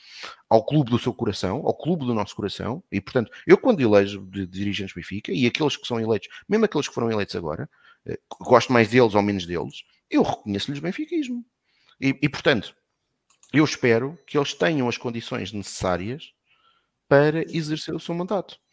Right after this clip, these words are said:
E, portanto, uma delas é poderem ser remunerados para tal. Agora, eu não quero que ninguém enriqueça,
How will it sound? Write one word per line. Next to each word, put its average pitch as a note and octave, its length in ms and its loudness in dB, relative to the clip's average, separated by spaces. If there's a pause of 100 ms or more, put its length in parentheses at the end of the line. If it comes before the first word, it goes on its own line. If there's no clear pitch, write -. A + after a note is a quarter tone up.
(160)
E, G#2 80 -4
portanto, B2 360 0
uma C3+ 140 0
delas D#3+ 380 2
é F3+ 160 0
poderem E3+ 320 -4
ser F3 160 -4
remunerados E3+ 420 -6
para - 140 -10
tal. D#3 280 0 (160)
Agora, G#2 280 2
eu F#2+ 40 0
não F#2+ 120 -4
quero A2 200 -4
que - 60 -10
ninguém C3+ 200 -2
enriqueça, D3+ 640 -8